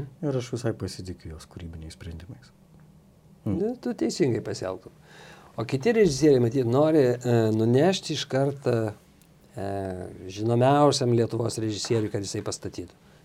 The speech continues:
Speaker 2: Nes taip, e, jisai ištrauktų dramaturgą, taip?
Speaker 1: Mm.
Speaker 2: O žinomiausias Lietuvos režisierius, paimta pjesė, taip? Tu atnešei?
Speaker 1: Mm.
Speaker 2: Labai malonu.
Speaker 1: Mm.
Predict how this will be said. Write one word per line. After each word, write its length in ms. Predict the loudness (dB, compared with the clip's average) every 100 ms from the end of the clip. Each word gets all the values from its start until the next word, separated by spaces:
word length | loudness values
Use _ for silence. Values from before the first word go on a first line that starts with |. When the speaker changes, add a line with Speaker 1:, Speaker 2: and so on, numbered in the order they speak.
| -8
Speaker 2:
Nes 160 | -6
taip, 320 | 0 0 0 -4
e, 220 | -2 -4 -4 -4
jisai 320 | 0 2 2
ištrauktų 720 | 2 0 2 2 2 -2 -2 -2 -10 _ _ _ _ -16 -4
dramaturgą, 720 | 2 4 4 2 -6 -8 -18 -8
taip? 220 | 0 0 -2 -14 _
Speaker 1:
Mm. 240 | -6 -4 -8 -16 -20 -20 -20 -20 -20 -8
Speaker 2:
O 40 |
žinomiausias 580 | -2 2 6 6 4 4
Lietuvos 380 | 4 4 2 4
režisierius, 600 | 2 0 -4 -4 -2 -2
paimta 400 | 0 -2 -2 -6
pjesė, 520 | -8 -8 -8 -2 -2
taip? 240 | 2 0 0 -12 -20 _ -20 _ _ -20 -20 _ -20 _ _
Tu 80 | -4
atnešei? 560 | -2 -2 -2 0 -2 -4 -10 _ _ _ _ -4
Speaker 1:
Mm. 320 | 0 0 -2 -10 -8
Speaker 2:
Labai 200 | -4 -2
malonu. 420 | -2 -2 0 0 -4 -16 _ -6
Speaker 1:
Mm. 360 | -2 0 -2